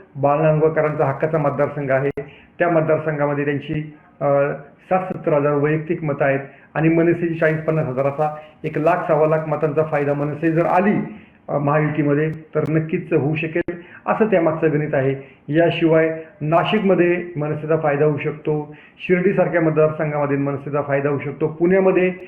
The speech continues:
मनसेचा फायदा होऊ शकतो. आणि सगळ्यात ज-, जे महत्त्वाचं आहे, जे नॅरेटिव्ह उद्धव ठाकरे सेट करतायत,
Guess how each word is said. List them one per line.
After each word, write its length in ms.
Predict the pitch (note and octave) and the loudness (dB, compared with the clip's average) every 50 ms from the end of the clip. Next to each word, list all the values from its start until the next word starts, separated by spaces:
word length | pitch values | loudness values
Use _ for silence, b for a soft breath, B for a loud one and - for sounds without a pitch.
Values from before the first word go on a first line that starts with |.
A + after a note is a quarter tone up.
| B B B B _ | B B B B _
मनसेचा 480 | C#3+ D3 D#3 E3 E3 D#3+ E3 D#3 D#3 D#3 | -2 0 2 2 2 0 0 0 0 0
फायदा 320 | C#3+ C#3+ D3 D3 C#3 D3+ | 0 0 -2 0 2 2
होऊ 260 | D3+ C#3+ C#3 C#3 C#3 C#3 | 0 0 -2 -4 -6 -6
शकतो. 480 | D3 D3 C#3+ - - E3 F3+ G#3 B B B B B B B B | -6 -6 -6 -4 -4 -4 -4 -4 B B B B B B B B
आणि 240 | D3 D#3 F3 A3+ A#3+ A3 - | -2 0 2 2 0 2 0
सगळ्यात 460 | F#3 E3 F#3+ G#3 G3+ - - - D#3+ C#3+ C3+ | 2 2 2 2 2 -2 -10 -12 -12 -6 -2
ज-, 420 | E3 F3+ F#3+ - - - E3 D#3 C#3+ | 0 0 0 0 -4 -6 -8 -6 0
जे 120 | D3+ F#3+ G3 | 2 2 4
महत्त्वाचं 480 | F#3 D#3 D3 - D3 C#3+ C#3 - D#3 | 4 2 2 2 0 -2 0 0 -2
आहे, 280 | C3 A#2 G#2 A#2+ C#3+ F3 F3+ B B B B B B B B _ B2 | -4 -2 -2 -4 -4 -6 -6 B B B B B B B B _ 0
जे 360 | B2+ F3+ A3 B3 B3 A#3 - - - | 4 4 4 6 4 2 0 0 -2
नॅरेटिव्ह 580 | D#3 D#3+ E3 F3 F3+ F#3 G3 - A#3 A3+ G#3 | 0 2 4 4 4 2 2 0 0 2 2
उद्धव 280 | G3+ F#3 D#3 G#3 G#3+ G#3+ | 2 2 2 2 4 4
ठाकरे 220 | G#3 F3+ E3 F#3+ | 2 2 0 0
सेट 300 | F#3 - - F#3 E3+ - | -2 0 0 -2 -2 0
करतायत, 360 | - D3+ C#3 - - C#3 C3 | -2 -2 -2 0 -2 -4 -4